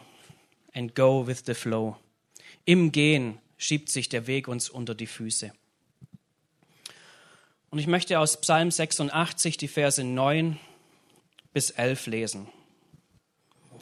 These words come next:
„Alle Nationen, die du gemacht hast, werden kommen und vor dir anbeten, Herr,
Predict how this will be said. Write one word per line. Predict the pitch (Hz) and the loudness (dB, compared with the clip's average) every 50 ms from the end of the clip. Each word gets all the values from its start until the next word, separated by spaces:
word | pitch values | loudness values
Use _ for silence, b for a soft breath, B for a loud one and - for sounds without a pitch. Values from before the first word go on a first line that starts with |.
| B B B B B B B B B B B _ _ | B B B B B B B B B B B _ _
„Alle | - 156 185 208 196 | 2 4 6 6 6
Nationen, | 185 180 180 - - - 175 180 190 185 165 151 | 6 4 4 4 4 4 6 6 6 4 4 2
die | 156 156 | 2 0
du | 156 147 | 0 0
gemacht | 160 147 139 143 156 156 - - - | 0 2 2 2 2 2 0 -4 -4
hast, | 143 120 120 - - - | -2 -2 -2 -2 -4 -2
werden | 139 139 135 139 123 | -2 -2 -2 -2 -4
kommen | - - 160 165 175 175 165 156 | 2 4 6 6 6 4 2 0
und | 139 139 - | -2 -6 -6
vor | - 143 139 135 | -2 0 0 0
dir | 139 135 120 120 | 0 0 0 0
anbeten, | 127 135 139 135 131 123 - - 113 113 | -2 -2 -2 -4 -4 -6 -6 -8 -8 -6
Herr, | 117 110 110 110 | -4 -4 -6 -6